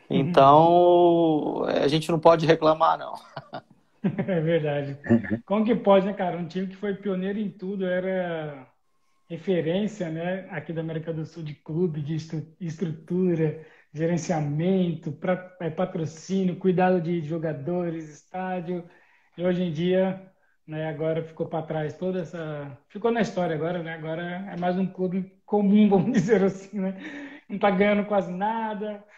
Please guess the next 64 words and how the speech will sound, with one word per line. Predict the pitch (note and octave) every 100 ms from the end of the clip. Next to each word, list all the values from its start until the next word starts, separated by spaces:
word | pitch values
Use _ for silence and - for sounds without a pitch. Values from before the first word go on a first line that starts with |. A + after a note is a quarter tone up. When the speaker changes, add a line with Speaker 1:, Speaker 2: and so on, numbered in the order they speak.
| _ _ _ -
Speaker 1:
mas | F#3 F#3
tem | F#3 F3
suas | D#3+ E3
histórias, | D#3+ C3+ C#3+ C#3 C#3
né, | D#3
mano? | C#3+ B2+ - _ -
É |
meu | A#3 D4
São | D4+ C4+
Speaker 2:
Pois | A3+
Speaker 1:
Paulo, | G#3+
Speaker 2:
é. | D3+ C#3+
Speaker 1:
né, |
cara? | C3 D#3+
Então | D#3 D#3+ F#3 A3+
Speaker 2:
É | B2
verdade. | C3 F#3+ F3+ C3+ A#2
Eu | C#3+
brinco | D#3+ G#3 G3
com | F#3+
um | G3+
amigo | F#3 F3
meu | D#3+ D#3
São | D#3 C#3
Paulino, | C#3+ C3+ D3 D#3+
que | -
é |
o, | B2 A2+ G2+ _ _
o | -
Éder | B2 A#2 A2+
Visoli, | A2 G#2 A#2
que | A#2+
eu | B2+
falo | G#2 G#2
que |
é | A2
um, | A2
virou | - A#2 A2+
um | B2
time | - A#2+ B2+
médio, | - G#2+ G#2+ G2+
mas | G#2 C3+
é | C#3+
brincadeira. | C#3+ - - B2+ - - - A#3 D3+
Continua | C#3 D3 D3+
sendo | D#3 E3+
um | E3
gigante, | D3+ D#3 E3 - F#3+
<laughs> |
mas | F#3 F3
é, | F3+ - F#3 - - _ -
mas | D#3 E3+ D#3+
é |
um | F3+
clube | E3 F3 D#3
comum, | F3+ F#3 D#3 D3+ D3
é | C3+
como | C3+ C#3+
você | - D3
falou, | D#3+ C3+ B2+ B2
né? | A#2+
Um |
clube | A#2+ C3 -
comum. | C#3+ A2 G#2